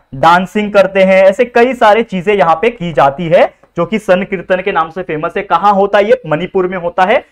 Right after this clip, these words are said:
जो कि इंडियन ट्रेडिशन माना जाता है हमारे इंटेंजिबल हेरिटेज लिस्ट के accordingly।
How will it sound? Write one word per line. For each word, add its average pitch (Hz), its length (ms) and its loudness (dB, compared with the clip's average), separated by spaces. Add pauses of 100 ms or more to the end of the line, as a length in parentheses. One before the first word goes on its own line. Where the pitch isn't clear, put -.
(140)
जो 156 120 -2
कि 180 120 -8
इंडियन 170 320 -6
ट्रेडिशन 165 380 -6
माना 151 240 -2
जाता 147 260 -2
है 175 100 0
हमारे 160 380 0
इंटेंजिबल 156 720 -6
हेरिटेज 147 340 -6
लिस्ट 135 200 -8
के 151 100 -4
accordingly। 110 460 -8